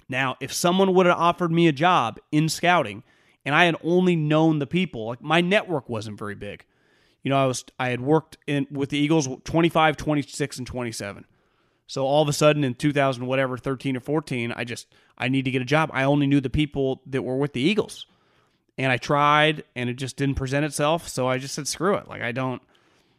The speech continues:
I'll just do something else." And then within a year, I had a radio show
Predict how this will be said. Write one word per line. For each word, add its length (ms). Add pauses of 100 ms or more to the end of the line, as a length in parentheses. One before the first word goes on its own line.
(140)
I'll 60
just 120
do 120
something 260
else." 320 (180)
And 160
then 240
within 260
a 40
year, 240
I 40
had 160
a 40
radio 340
show 320